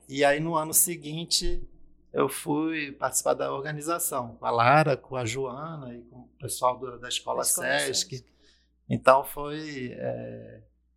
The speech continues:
Speaker 1: foi uma alegria, assim, de tá envolvido naquele processo. Acho que isso que o Felipe falou um pouco, de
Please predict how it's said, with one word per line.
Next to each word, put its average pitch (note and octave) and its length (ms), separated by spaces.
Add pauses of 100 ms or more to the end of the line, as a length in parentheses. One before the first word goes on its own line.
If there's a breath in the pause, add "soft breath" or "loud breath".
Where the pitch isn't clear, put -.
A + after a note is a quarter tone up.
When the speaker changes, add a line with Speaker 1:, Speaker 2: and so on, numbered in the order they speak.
(460)
Speaker 1:
foi C3+ 100
uma C#3 120
alegria, D#3 540
assim, C#3 280
de B2+ 100
tá D#3+ 480
envolvido C3+ 480
naquele B2+ 440
processo. C#3+ 840 (1300)
Acho C3+ 180
que D#3 100
isso C#3+ 160
que - 80
o C#3+ 40
Felipe C#3+ 340
falou C#3+ 320
um - 60
pouco, B2+ 280
de C3+ 140